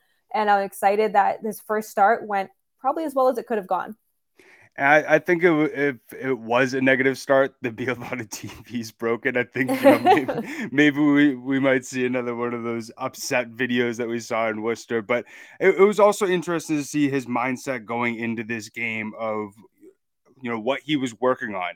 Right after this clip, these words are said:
Speaker 2: And, you know, you would think for a guy trying to get the juices flowing back, that's sort of what he mentioned he was trying to do, but also, you know, just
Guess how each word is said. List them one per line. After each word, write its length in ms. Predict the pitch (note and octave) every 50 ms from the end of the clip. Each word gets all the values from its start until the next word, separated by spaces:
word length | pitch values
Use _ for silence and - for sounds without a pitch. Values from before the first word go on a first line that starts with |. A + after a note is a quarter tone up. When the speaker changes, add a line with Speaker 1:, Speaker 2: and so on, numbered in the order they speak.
| - -
Speaker 2:
And, 240 | C3+ C#3 C#3 C3+ B2+
you 120 | C#3+ D3+
know, 80 | D3+ D#3
you 160 | D#3 D3+ F3+
would 180 | F3 D#3+ - -
think 220 | G3+ G3+ G3+ -
for 160 | - - D3+
a 80 | D3 C3
guy 240 | D3 C3 C3+ C#3 C#3+
trying 320 | - - C#3 C#3+ C3+ C3+
to 60 | C3+
get 160 | B2 C3+ B2 _
the 80 | B2
juices 340 | A2+ A#2+ B2+ B2 - - B2
flowing 380 | - - C3 B2+ C3 B2+ B2 A2+
back, 300 | B2 B2 A#2 A#2 A#2+ _ _ _ _ _ _ _
that's 140 | B2+ -
sort 160 | - C3+ B2 B2
of 60 | B2
what 140 | B2 A#2+ A#2
he 80 | B2
mentioned 320 | A#2+ A#2+ A#2+ A2+ - - A#2+
he 60 | A#2
was 100 | A#2 -
trying 240 | - - A#2+ A#2+ A2+
to 60 | A2+
do, 240 | A2 G#2+ A#2 B2 A#2+
but 120 | G#2+ C3
also, 520 | A#2+ A#2+ D3 D3+ C#3+ - - D#3 C#3+ C3+ C3 _ - - - _ -
you 80 | C3+
know, 120 | C3+ B2+ A2+ _
just 340 | - D3 C3+ A#2+ - -